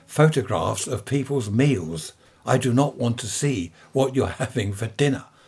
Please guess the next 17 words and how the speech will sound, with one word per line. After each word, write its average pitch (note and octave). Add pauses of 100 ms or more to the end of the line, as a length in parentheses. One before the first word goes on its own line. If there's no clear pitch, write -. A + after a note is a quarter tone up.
(180)
I A#2+
just A#2+
don't G#2+
understand F2+
that. D2+ (400)
If -
you'd G#2+
like B2
to G#2+
email G2
me B2+ (320)
with G#2+
a F#2+
photo A2
of F#2+
your F2
meal, A#2